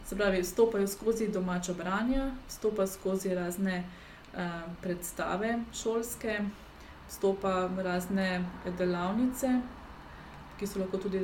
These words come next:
delavnice o ljubezni ali pa delavnice o samopodobi ali pa o telesu. Ehm, slišala sem že tudi, da, ehm, prihaja tudi do,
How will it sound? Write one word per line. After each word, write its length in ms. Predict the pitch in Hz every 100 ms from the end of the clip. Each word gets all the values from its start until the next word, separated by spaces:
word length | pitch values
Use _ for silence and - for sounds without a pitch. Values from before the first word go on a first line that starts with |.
| 185
delavnice 640 | 185 180 180 185 - 185 175
o 120 | 180
ljubezni 600 | 175 165 190 226 247 247
ali 160 | 190 175
pa 120 | 175
delavnice 680 | 180 180 180 185 180 - 170 175
o 120 | 175 170
samopodobi 920 | - 180 196 214 214 208 220 226 233 233
ali 180 | 185 175
pa 120 | 170
o 80 | 165
telesu. 500 | - 165 196 233 254 233 226 - - - - -
Ehm, 560 | - 190 185 180 180 180 180 -
slišala 500 | - - 208 208 190
sem 200 | 180 -
že 160 | 190 196
tudi, 480 | 190 202 196 190 180
da, 380 | - 175 170 170 175 - -
ehm, 440 | - 175 170 170 165 170 175 - - - - - - - - -
prihaja 520 | - 190 185 180 180
tudi 380 | 180 185 180 180
do, 200 | 175 170